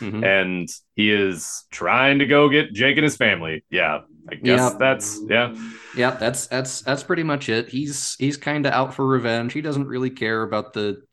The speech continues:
Speaker 1: the mission otherwise. And s-, okay, that, honestly, that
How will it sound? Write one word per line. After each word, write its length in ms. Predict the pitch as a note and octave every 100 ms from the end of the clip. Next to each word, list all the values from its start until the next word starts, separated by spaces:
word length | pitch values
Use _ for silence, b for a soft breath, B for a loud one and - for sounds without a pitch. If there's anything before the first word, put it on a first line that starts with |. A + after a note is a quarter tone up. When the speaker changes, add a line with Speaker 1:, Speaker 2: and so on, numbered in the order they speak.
| _
Speaker 1:
the 80 | G#2+
mission 340 | G#2+ G#2 G#2
otherwise. 720 | - F#2+ G2 F#2+ F#2+ G2 F#2+
And 120 | G#2 -
s-, 100 | -
okay, 520 | C#3+ D3 G2+ D2+ -
that, 280 | A#2+ B2 - _
honestly, 520 | A#2+ B2+ C3 C#3 C3 -
that 220 | G#2+ A2